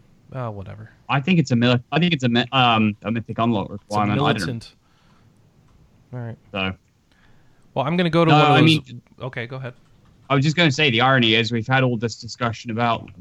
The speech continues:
Speaker 2: Final Fantasy eleven, and what I've actually been doing is just leveling one of my alts in World of Warcraft. <laughs>
Speaker 1: Oh, World of Warcraft.
Speaker 2: Man.
Speaker 1: What are you
Speaker 2: Yeah,
Speaker 1: playing?
Speaker 2: that,
Speaker 1: What are you
Speaker 2: that
Speaker 1: playing?
Speaker 2: old thing.
Speaker 1: Yeah, I know. What are you
Speaker 2: I'm
Speaker 1: playing?
Speaker 2: leveling my rogue.
Speaker 1: Playing a rogue. Yep.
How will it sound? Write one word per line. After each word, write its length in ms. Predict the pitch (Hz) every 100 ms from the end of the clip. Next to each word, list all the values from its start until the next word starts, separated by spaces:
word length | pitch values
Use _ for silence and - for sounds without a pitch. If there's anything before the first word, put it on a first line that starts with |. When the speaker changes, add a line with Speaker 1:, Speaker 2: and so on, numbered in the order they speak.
| 117
Speaker 2:
Final 220 | - 120
Fantasy 260 | 107 107 107
eleven, 300 | 110 113 104
and 60 | 104
what 100 | 101
I've 80 | 101
actually 300 | 110 - 95
been 180 | 92 90
doing 240 | 95 92
is 100 | 90
just 180 | 101 92
leveling 320 | 95 95 90
one 100 | 92
of 40 | 90
my 120 | 87
alts 280 | 95 92 -
in 60 |
World 140 | 92 87
of 40 |
Warcraft. 480 | 92 95 87 - - 87
<laughs> 60 | - - - - - _ _ _ _ _ - - _ _ _ _ _ _ _ _ _ _ _ _ _ _ _ _ _ _ _ 175
Speaker 1:
Oh, 460 | 156 160 214 311 - _ _ _ _ - _ _ _ _
World 220 | - 220 220
of 100 | 151
Warcraft. 720 | 185 254 175 135 127 - -
Speaker 2:
Man. 60 | - _ _ _ _ _ _ _ -
Speaker 1:
What 80 | 101
are 40 |
you 40 |
Speaker 2:
Yeah, 100 | 104 101
Speaker 1:
playing? 140 | 95
Speaker 2:
that, 200 | 101 -
Speaker 1:
What 60 | 113
are 40 |
you 60 | 110
Speaker 2:
that 20 | 104
Speaker 1:
playing? 120 | 95
Speaker 2:
old 60 |
thing. 220 | - 92 92 113
Speaker 1:
Yeah, 100 | 107
I 40 |
know. 100 | 101
What 180 | 107 135
are 20 |
you 60 | 147
Speaker 2:
I'm 20 |
Speaker 1:
playing? 260 | 139 117 110
Speaker 2:
leveling 260 | 104 87 82
my 120 | 85
rogue. 300 | 87 87 85 _ - -
Speaker 1:
Playing 180 | 120 120
a 20 |
rogue. 180 | 113 120 _ _
Yep. 120 | -